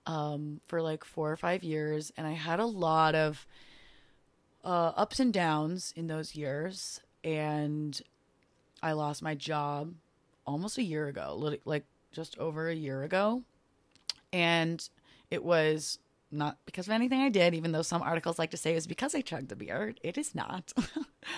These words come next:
Um, they laid off my whole team. No hard feelings. It was just, it was what it was. So, and a third of the company. So after that, I was in such a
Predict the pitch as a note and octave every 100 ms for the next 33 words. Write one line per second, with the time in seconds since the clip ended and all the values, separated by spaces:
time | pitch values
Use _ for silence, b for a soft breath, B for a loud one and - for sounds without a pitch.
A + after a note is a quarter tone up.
0 | B B B D#3+ F3 E3+ D#3+ D3+ D#3 B
1 | B B B B B - F3 F3 D3+ -
2 | - - - E3 E3 F3 F3 F3+ F3+ E3
3 | E3 D3 D3 C3 D3 D#3+ D#3 C#3+ C#3 C#3
4 | B2 C#3+ - - - - A#2 C3 C3+ E3
5 | D#3 G2+ E3+ - b b b b - -
6 | F3+ E3 D#3 D3+ D3 D3 - D3+ - -
7 | C#3+ C#3+ D3+ - D3 - - _ _ B
8 | B B - - E3+ D#3 D3 D3 - _
9 | _ _ _ _ _ E3 E3+ - G3+ F3
10 | D#3 D3+ D#3 F#3+ - _ _ _ - D#3+
11 | D#3+ D#3+ D#3 - _ _ - D#3+ E3 D#3
12 | - D#3+ E3 G#3 G#3+ F#3+